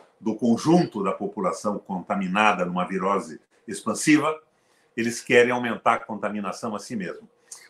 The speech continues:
Porque mesmo que morra a população trabalhadora e pobre, os negros estão morrendo mais aqui no Brasil que os brancos também, dados levantados hoje, acabei de ver isso na internet, eles acham que isso é efeito colateral.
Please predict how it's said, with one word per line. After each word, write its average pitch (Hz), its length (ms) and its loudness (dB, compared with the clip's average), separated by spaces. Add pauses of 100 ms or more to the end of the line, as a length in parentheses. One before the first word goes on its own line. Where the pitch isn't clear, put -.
Porque 147 260 -4
mesmo 147 640 4
que 123 160 -4
morra 107 500 6
a - 40 -6
população 101 560 -8
trabalhadora 98 720 -4
e - 40 -10
pobre, 117 520 -4 (560)
os 101 100 -14
negros 127 440 0
estão 117 180 -6
morrendo 110 380 -2
mais 107 260 -4
aqui 101 160 -14
no 95 140 -10
Brasil 98 320 -6
que 104 100 -10
os 90 80 -8
brancos 113 320 0
também, 107 340 0 (720)
dados 104 400 0
levantados 98 600 -6
hoje, 110 260 -4 (220)
acabei 107 260 -4
de 101 80 -6
ver 104 140 -4
isso 101 120 -10
na 104 80 -6
internet, 104 480 0 (600)
eles 143 320 0
acham 147 260 6
que - 120 -8
isso 151 140 -6
é 127 60 2
efeito 147 380 -6
colateral. 90 640 -2